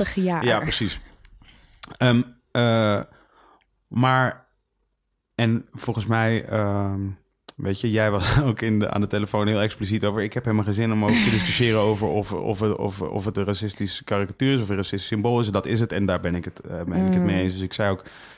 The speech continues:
Speaker 1: daarin vertrekken wij van, eh, gemeenschappelijke gronden. Ehm, nu is mijn, nu is mijn vraag, ehm, tot welke mensen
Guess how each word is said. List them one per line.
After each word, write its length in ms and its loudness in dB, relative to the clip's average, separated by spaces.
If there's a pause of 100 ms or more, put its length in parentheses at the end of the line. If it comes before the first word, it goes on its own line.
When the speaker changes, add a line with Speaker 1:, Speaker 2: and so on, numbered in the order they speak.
Speaker 1:
daarin 520 2
vertrekken 380 0
wij 160 2
van, 300 0 (460)
eh, 380 -4 (300)
gemeenschappelijke 1000 -2 (160)
gronden. 500 0 (380)
Ehm, 300 4 (140)
nu 220 4
is 120 4
mijn, 200 2
nu 220 2
is 60 0
mijn 160 2
vraag, 420 0 (1300)
ehm, 380 2 (960)
tot 280 -2 (120)
welke 480 2
mensen 640 2